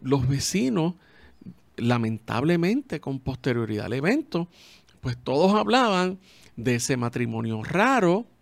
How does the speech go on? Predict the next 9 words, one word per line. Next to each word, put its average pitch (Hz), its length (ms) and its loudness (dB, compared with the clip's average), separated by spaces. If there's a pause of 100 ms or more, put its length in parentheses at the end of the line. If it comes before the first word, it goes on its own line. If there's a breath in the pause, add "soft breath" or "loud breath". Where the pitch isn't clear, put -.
(640 soft breath)
que 123 120 -4
entraban, 165 580 -2
que 147 140 0
llegaban 107 360 -2
mucha 110 380 -6
gente, 175 480 -2
que 135 100 -2
llegaban, 117 560 -4 (580 soft breath)
eh, 110 440 -2